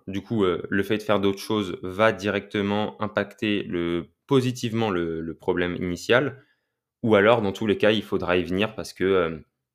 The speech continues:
bah, parce que ça suffit peut-être pas de, c'est pas, euh, en, en, peut-être en ayant plein de potes que ça va suffire à, à régler ce problème que t'as avec le poids. Mais du coup, voilà, selon moi, t'as ces deux leviers. Et du coup, euh, j'ai aussi un autre conseil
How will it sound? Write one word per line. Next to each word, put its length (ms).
bah, 120
parce 180
que 100
ça 160
suffit 300
peut-être 300
pas 160
de, 280
c'est 160
pas, 260
euh, 240
en, 400
en, 140
peut-être 260
en 300
ayant 220
plein 180
de 60
potes 320
que 320
ça 180
va 100
suffire 500
à, 380
à 140
régler 420
ce 160
problème 420
que 100
t'as 220
avec 200
le 120
poids. 400
Mais 60
du 100
coup, 80
voilà, 240
selon 180
moi, 160
t'as 140
ces 140
deux 120
leviers. 340
Et 140
du 180
coup, 460
euh, 400
j'ai 200
aussi 240
un 180
autre 160
conseil 680